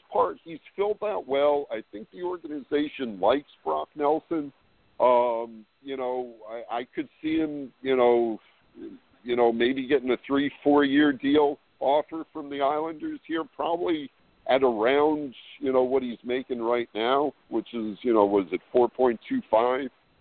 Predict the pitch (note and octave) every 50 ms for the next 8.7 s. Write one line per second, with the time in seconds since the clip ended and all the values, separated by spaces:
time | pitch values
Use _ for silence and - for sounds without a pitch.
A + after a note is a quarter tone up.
0 | _ _ _ - C3 B2 A#2+ A#2 A#2 A2+ A2 - - B2+ A#2 A#2 B2 C3 C3+ C3
1 | B2+ A#2 A#2 A#2+ A#2+ B2 B2+ B2+ A#2 G#2 C3+ B2+ A#2 - _ B2+ A2+ G#2+ - -
2 | _ C3+ C3+ C3 B2 - - C3+ B2+ A#2 - - - B2 A#2+ B2 C3 C3+ - _
3 | - A#2+ A2+ G#2+ _ - C3 A#2 G#2+ G2+ - _ _ - A#2 A#2+ B2+ C3 B2+ -
4 | _ - B2+ C3 C#3 C3+ C3+ A#2+ A#2+ B2 A2 B2 A#2 G#2 G#2+ A2 A2+ A#2+ B2+ B2+
5 | - - B2+ A#2 A#2+ B2 - - _ C3+ C3+ C#3+ C#3 C3+ C3 - _ _ _ _
6 | _ _ _ _ - A2 A2+ A2+ A#2 A2+ A2 A#2 A#2 A#2 B2 A#2+ B2 A#2+ B2 C3+
7 | C3+ C3 B2+ - - - - C3+ - _ C#3+ C3 - _ B2 A2+ G#2 A#2 C#3 D3
8 | C#3+ C3+ B2+ G#2+ - A#2+ A#2 A2+ G#2+ G#2+ G#2+ G#2 G2+